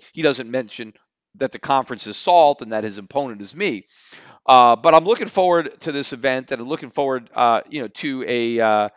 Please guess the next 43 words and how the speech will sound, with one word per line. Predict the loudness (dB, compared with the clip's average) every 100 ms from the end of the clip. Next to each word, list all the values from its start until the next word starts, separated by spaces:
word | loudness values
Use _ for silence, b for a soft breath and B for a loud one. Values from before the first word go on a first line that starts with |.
| b b 0
a | 0
more | 0 0 2 2 0 -4 -8
neutral | -10 -8 -8 -2
audience | 0 0 -4 -12 -8
that | -6
we're | -6 -6
gonna | -2
have | 0 0
at | -6
Salt, | -4 -4 -4
because | -6 -4
I | -2
still | -4 0 0 2
look, | 0 -2
you | -6
know, | -6 -10 B B -4
the | -4
debate | -4 -2 -2 2
that | 4
I | 4
did | 2 -4
with | -4 -6
Eric | -2 -2 -4
Voorhees | -6 -6 -6 -10 -8
now, | -4 -2 -4 _ b
you | -12 -8
can | -4
look | -2
at | 0
that |
on | 0 0 -4
Reason. | -8 -8 -8 -10
It's | -10
got | -2 -2
over | -2 -6 -12
five | _ -2 0 -2 -6 -10
hundred | -6 -4 -6 0
thousand | 2 2 0 -14
views | -14 -12 -12
now. | -12 -12 _ B B B 2
But, | 4 4
you |
know, | -4